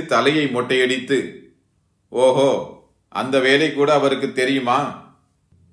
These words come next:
"உங்க திருமேனியிலுள்ள நாமத்தையெல்லாம் அழித்துவிட்டு திருநீற்றை பூசி விடுவாராம்."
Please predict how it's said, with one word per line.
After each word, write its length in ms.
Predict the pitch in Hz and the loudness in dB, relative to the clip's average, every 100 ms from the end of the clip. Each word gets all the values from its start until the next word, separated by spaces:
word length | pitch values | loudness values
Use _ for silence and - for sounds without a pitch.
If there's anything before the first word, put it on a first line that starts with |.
| _ - | _ -10
"உங்க 260 | 127 139 | -4 -2
திருமேனியிலுள்ள 880 | 131 - 131 165 170 156 147 143 143 123 | -2 0 -2 0 -2 0 0 2 2 4
நாமத்தையெல்லாம் 800 | 120 139 147 143 135 131 151 139 | 2 2 0 2 2 2 2 2
அழித்துவிட்டு 580 | 135 135 139 131 165 | 0 0 -2 -2 -2
திருநீற்றை 640 | 165 127 131 160 156 147 135 | -4 -2 -2 -2 -2 2 2
பூசி 340 | 135 135 139 | 2 -2 0
விடுவாராம்." 580 | 131 123 123 120 120 | 0 2 4 4 2